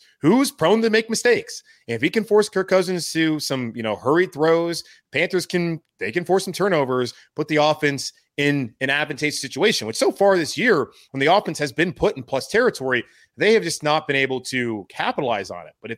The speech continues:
this week they're able to do that, that would be nice for the Panthers, especially if Brian Burns is someone who can force those turnovers. The Panthers also seem to be able to run the football.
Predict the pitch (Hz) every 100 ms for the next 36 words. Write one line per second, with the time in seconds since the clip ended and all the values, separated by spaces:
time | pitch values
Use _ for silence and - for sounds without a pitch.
0 | _ 170 185 180 180 151 143 127 104 190
1 | 233 151 131 127 - _ _ _ _ _
2 | 131 180 180 147 135 123 170 156 - 131
3 | 123 123 123 - 170 170 117 117 113 _
4 | - 127 127 123 120 120 113 - 120 117
5 | 110 - 117 113 113 110 - 156 151 101
6 | 80 - _ _ 117 170 180 160 156 160
7 | 139 101 107 143 - 156 160 160 160